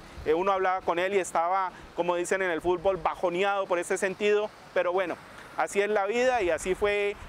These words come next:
el país donde nos tocó vivir, donde a veces personas que ya debieran de estar gozando de su buena pensión, de su tranquilidad, de una cosa y de la otra,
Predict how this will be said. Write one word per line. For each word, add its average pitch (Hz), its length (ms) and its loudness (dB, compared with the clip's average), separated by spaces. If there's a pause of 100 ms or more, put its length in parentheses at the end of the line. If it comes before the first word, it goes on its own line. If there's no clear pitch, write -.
(100)
el 185 160 0
país 208 500 -2 (160)
donde 160 520 2
nos 160 160 0
tocó 190 320 0
vivir, 208 340 0
donde 190 260 0
a 160 80 2
veces 175 300 -2
personas 180 480 -2
que 160 140 -2
ya 185 180 2
debieran 208 320 0
de 185 80 0
estar 175 240 -2
gozando 196 560 0 (400)
de 165 500 0
su 170 120 2
buena 180 260 0
pensión, 196 880 0
de 170 100 2
su 160 140 -2
tranquilidad, 156 1000 0 (320)
de 151 80 2
una 185 160 0
cosa 202 260 0
y 208 40 6
de 220 60 2
la 220 120 2
otra, 214 300 -2